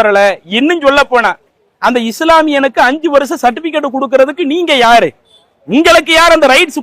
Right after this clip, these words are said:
கொடுத்தா? எங்களுடைய இஸ்லாமிய மார்க்கம் என்ன சொல்லுகிறது? ஒருவன் இஸ்லாமிய மார்க்கத்தை ஏற்க வேண்டும் என்று சொன்னால், லா இலாஹ இல்லல்லாஹ் முஹம்மது ரசூலுல்லாஹ், வணங்கப்படுவதற்கு தகுதியானவன் இறைவன் ஒருவன் இருக்கிறான் என்ற அந்த ஏகத்துவ கொள்கையிலேயும்,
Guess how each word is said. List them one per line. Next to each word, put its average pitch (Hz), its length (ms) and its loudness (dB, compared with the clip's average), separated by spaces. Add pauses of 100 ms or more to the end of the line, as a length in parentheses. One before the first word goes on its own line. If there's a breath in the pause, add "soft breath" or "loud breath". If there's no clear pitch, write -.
கொடுத்தா? 254 320 0 (440)
எங்களுடைய 285 320 2
இஸ்லாமிய 349 460 2
மார்க்கம் 311 360 2
என்ன 302 220 2
சொல்லுகிறது? 262 460 2 (420)
ஒருவன் 277 280 4
இஸ்லாமிய 339 540 2
மார்க்கத்தை 285 500 0
ஏற்க 294 280 2
வேண்டும் 247 240 0
என்று 226 180 -6
சொன்னால், 254 280 0 (300 soft breath)
லா 240 100 4 (200)
இலாஹ 302 240 4 (100)
இல்லல்லாஹ் 302 480 0
முஹம்மது 339 420 0
ரசூலுல்லாஹ், 254 540 -2 (320)
வணங்கப்படுவதற்கு 311 920 2 (100)
தகுதியானவன் 311 720 2
இறைவன் 359 400 0
ஒருவன் 294 320 4
இருக்கிறான் 233 420 0 (300 soft breath)
என்ற 311 200 2
அந்த 277 100 2 (140)
ஏகத்துவ 277 480 2
கொள்கையிலேயும், 277 720 0